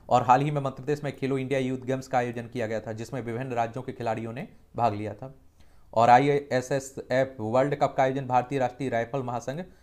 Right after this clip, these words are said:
नई दिल्ली की तकनीकी सहयोग से किया जा रहा है। साथ ही तकनीकी सहयोग के लिए एसआईयूएस स्विट्जरलैंड के चार एक्सपर्ट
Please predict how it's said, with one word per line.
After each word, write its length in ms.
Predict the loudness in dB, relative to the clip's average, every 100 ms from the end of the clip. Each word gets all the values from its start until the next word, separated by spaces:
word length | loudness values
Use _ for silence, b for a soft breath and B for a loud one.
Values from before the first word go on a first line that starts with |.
| b b
नई 160 | 0 2
दिल्ली 260 | 2 0
की 100 | -2
तकनीकी 420 | -2 -4 -4 -8
सहयोग 260 | -4 -2 -2
से 140 | -4
किया 220 | -4 -4 -2
जा 100 | -2
रहा 100 | -4
है। 160 | -8 -2
साथ 200 | 4 4
ही 140 | 2
तकनीकी 480 | -4 -4 -4 -8 -8
सहयोग 320 | -6 -6 -4
के 80 | -4
लिए 240 | -4 -4 -4
एसआईयूएस 1700 | -4 -2 -4 -4 -8 -20 -18 0 2 4 0 -2 2 2 2 -4 -6
स्विट्जरलैंड 440 | -2 2 2 0
के 100 | -6
चार 240 | 0 0
एक्सपर्ट 460 | 0 -4 -6 -4 -4